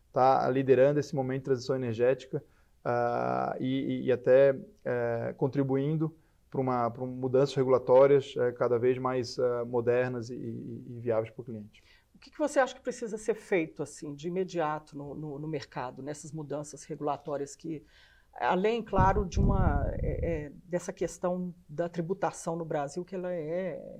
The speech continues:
Speaker 2: altíssima, né? Em Minas, por exemplo, a gente tem trinta por cento de I C M S
Speaker 1: Ah.
Speaker 2: numa conta de energia elétrica.
Speaker 1: É, no caso da solar,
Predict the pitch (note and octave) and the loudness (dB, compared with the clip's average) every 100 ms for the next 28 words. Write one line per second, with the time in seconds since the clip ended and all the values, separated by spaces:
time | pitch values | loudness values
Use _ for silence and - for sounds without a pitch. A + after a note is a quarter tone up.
0 | - - E3 - F3 - C3 C#3 D3+ D#3 | -12 -8 -8 -6 -6 -8 -14 -12 -10 -8
1 | E3+ E3 D3 D3+ F#3 F#3+ - F3 - F#3 | -10 -8 -10 -10 -12 -12 -12 -14 -6 -4
2 | A3+ F3+ - - D#3 D3+ D3+ C#3+ D#3 C#3+ | -4 -6 -10 -12 -10 -10 -12 -10 -8 -8
3 | C3+ C#3 - - A#2+ A2+ - - E3+ E3+ | -10 -12 -16 -16 -12 -12 -14 -4 -2 -2
4 | D3+ C3 C3+ C3+ C3+ C3+ C3+ C3+ A#2+ E2 | -4 -4 -6 -8 -8 -10 -10 -8 -8 -12
5 | - - - - _ _ F3 G3+ G3 G#3 | -16 -20 -20 -20 _ _ 2 6 6 8
6 | F#3+ - C#3+ D3 F3+ | 6 6 8 10 8